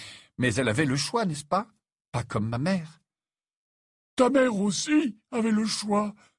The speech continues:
Speaker 1: dit Dumbledore avec douceur.
Speaker 2: Oui, Mérope Jedusor a choisi la mort malgré son fils, qui avait besoin d'elle. Mais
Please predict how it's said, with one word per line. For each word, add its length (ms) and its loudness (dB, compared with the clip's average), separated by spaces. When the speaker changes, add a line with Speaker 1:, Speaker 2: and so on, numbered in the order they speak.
Speaker 1:
dit 120 2
Dumbledore 640 2
avec 240 0
douceur. 640 -4
Speaker 2:
Oui, 640 4
Mérope 640 4
Jedusor 960 0
a 180 2
choisi 400 2
la 140 2
mort 500 0
malgré 480 2
son 240 -2
fils, 640 -8
qui 100 0
avait 160 2
besoin 400 0
d'elle. 480 -6
Mais 480 4